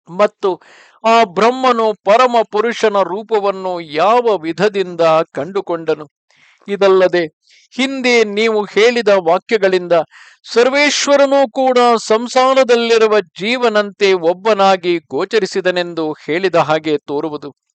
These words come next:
ಹಾಗಿದ್ದ ಪಕ್ಷದಲ್ಲಿ ಜೀವನಿಗಿಂತಲೂ ಪರಮಾತ್ಮನಲ್ಲಿರುವ ವಿಶೇಷವೇನು? ಆ ಪರಮ ಪುರುಷನು ಸೃಷ್ಟಿ ಸ್ಥಿತಿ ಸಂಹಾರಗಳಿಗೆ ಕಾರಣವಾದ ಮಾಯೆಯನ್ನು ಬಿಟ್ಟು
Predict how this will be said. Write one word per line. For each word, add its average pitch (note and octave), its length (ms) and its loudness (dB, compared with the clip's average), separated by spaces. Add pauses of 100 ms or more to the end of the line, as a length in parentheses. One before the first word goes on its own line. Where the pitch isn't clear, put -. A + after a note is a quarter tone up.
(220)
ಹಾಗಿದ್ದ F3+ 580 0
ಪಕ್ಷದಲ್ಲಿ E3 720 -2 (540)
ಜೀವನಿಗಿಂತಲೂ C4 1080 0 (140)
ಪರಮಾತ್ಮನಲ್ಲಿರುವ F#3 1300 0
ವಿಶೇಷವೇನು? D#3+ 840 -6 (580)
ಆ G#3+ 320 4 (120)
ಪರಮ A#3 340 2 (180)
ಪುರುಷನು G#3 680 -2
ಸೃಷ್ಟಿ B3 520 -4
ಸ್ಥಿತಿ A3 440 -8
ಸಂಹಾರಗಳಿಗೆ G3 1080 0 (100)
ಕಾರಣವಾದ F3+ 720 0
ಮಾಯೆಯನ್ನು E3 920 -2
ಬಿಟ್ಟು D#3 420 -12